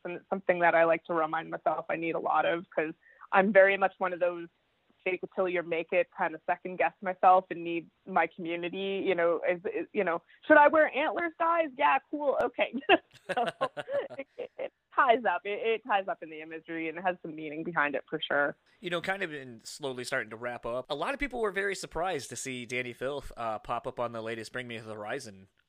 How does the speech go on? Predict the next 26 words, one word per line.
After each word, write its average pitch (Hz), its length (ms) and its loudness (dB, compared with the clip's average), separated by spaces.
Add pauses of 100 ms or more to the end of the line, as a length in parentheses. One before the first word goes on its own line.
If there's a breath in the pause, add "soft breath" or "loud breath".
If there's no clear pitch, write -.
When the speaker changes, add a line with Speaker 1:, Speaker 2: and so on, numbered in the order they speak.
Speaker 2:
uh, 104 300 -14
record, 104 420 -16 (380 soft breath)
and 123 120 -4
especially 156 420 -2
with 127 180 -4
the 123 80 -12
video, 131 340 -4
which 113 180 -8
was 117 140 -10
very 113 460 -8
kind 123 180 -6
of 101 60 -12
tongue-in-cheek 117 680 -12
as 110 140 -16
well. 107 420 -6 (460 soft breath)
Um, 120 540 -6
Speaker 1:
Yeah. - 460 -6 (580)
Speaker 2:
you 190 120 -4
know, 151 240 2
obviously 180 360 0
I 160 40 0
would 147 80 -4
assume 156 260 -8
he 143 100 -12
kind 135 240 0
of 117 340 -8